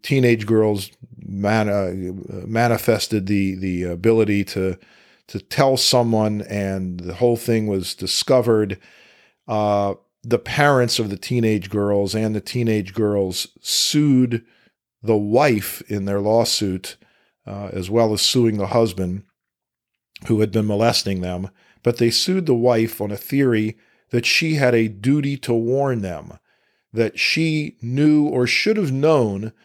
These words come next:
of her husband's tendencies, that he was a pedophile.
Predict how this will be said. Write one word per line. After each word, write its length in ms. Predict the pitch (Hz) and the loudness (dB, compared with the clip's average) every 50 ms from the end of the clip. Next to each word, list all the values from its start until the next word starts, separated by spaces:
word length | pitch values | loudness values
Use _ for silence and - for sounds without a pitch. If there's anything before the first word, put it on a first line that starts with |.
| _ _ _ _ _ _ _ - | _ _ _ _ _ _ _ -2
of 160 | 120 120 110 | 0 0 2
her 140 | 123 117 117 | 2 2 2
husband's 720 | 113 - - 139 139 131 123 123 127 127 120 120 113 - | 2 2 2 2 2 2 0 0 0 0 0 0 -2 -4
tendencies, 880 | - - - 139 135 127 117 110 104 - - - 104 95 92 92 87 95 | -4 -4 -4 -2 -2 0 0 -2 -2 -2 -2 -4 -4 -4 -6 -8 -8 -8
that 140 | 104 95 - | -8 -6 -2
he 120 | 123 120 | 0 2
was 240 | 113 120 123 113 120 | 4 4 4 4 2
a 60 | 113 | -2
pedophile. 720 | - 127 127 123 117 110 - 98 92 87 85 78 78 - | 2 2 2 2 2 0 -2 -4 -4 -4 -6 -8 -10 -14